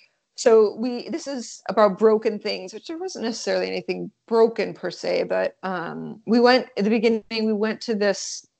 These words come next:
I don't even know what it is. Like, you know those things where you drop a ball in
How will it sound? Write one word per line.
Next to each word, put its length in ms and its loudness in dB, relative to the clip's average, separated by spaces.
I 80 -6
don't 180 -10
even 220 -8
know 100 -4
what 100 2
it 60 0
is. 180 -2
Like, 180 2
you 60 -2
know 120 6
those 240 0
things 240 -4
where 80 -4
you 80 -4
drop 340 -4
a 80 -4
ball 460 -2
in 460 -10